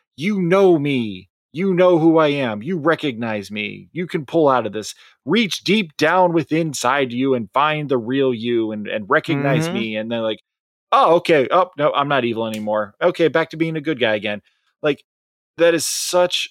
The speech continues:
Speaker 1: a trope that I hate, and it's awful, and it's stupid.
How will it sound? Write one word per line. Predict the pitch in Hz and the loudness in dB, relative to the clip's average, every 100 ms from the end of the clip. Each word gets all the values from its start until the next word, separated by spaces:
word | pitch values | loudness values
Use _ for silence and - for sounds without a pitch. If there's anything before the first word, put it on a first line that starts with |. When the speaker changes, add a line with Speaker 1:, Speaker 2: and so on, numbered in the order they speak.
| - | -6
Speaker 1:
a | 143 | -6
trope | - - 143 123 110 - _ - | -4 -4 2 2 2 -4 _ -4
that | 131 | 0
I | 123 | 0
hate, | 117 113 135 135 131 _ - | 0 -4 -4 -4 -6 _ -8
and | 127 | -6
it's | 117 - | -6 -6
awful, | 120 120 113 127 113 | 0 2 2 0 0
and | 117 110 | -2 -6
it's | 101 | -6
stupid. | - - - 123 104 113 95 | -8 -8 -4 -4 -2 -2 -4